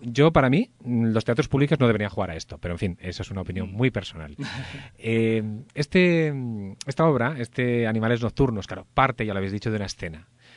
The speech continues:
Speaker 1: de una escena brutal,
Speaker 2: <laughs>
Speaker 1: que es El buen vecino. Es una escena, eh, yo la he vivido muy intensamente, ¿no? De un año de ensayos, ¿no? Eh,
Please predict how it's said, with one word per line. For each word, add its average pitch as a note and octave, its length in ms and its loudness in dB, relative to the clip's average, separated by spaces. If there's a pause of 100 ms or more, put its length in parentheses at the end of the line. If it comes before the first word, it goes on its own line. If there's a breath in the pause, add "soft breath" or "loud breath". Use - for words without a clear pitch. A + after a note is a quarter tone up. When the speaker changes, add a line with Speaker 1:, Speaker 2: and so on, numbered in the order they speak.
(120)
Speaker 1:
de B2+ 80 0
una D3+ 60 4
escena D3+ 220 2
brutal, F2+ 600 -4
Speaker 2:
<laughs> - 640 -6
Speaker 1:
que B2 120 2
es B2 100 -2
El A2 80 0
buen G#2+ 180 -2
vecino. D#2+ 400 -14 (220)
Es C#3 180 -6
una E3 120 -2
escena, C#3+ 420 -2 (520 loud breath)
eh, G2 460 -2
yo C3 120 6
la E3+ 80 6
he - 20 2
vivido C3 320 0
muy G2+ 320 -2
intensamente, F2+ 680 -6
¿no? G#2+ 220 -6
De F#2 140 -8
un F#2+ 180 -6
año G2 220 -4
de F2+ 80 -8
ensayos, E2 500 -10
¿no? A#2 160 -6 (800 soft breath)
Eh, G2+ 480 -2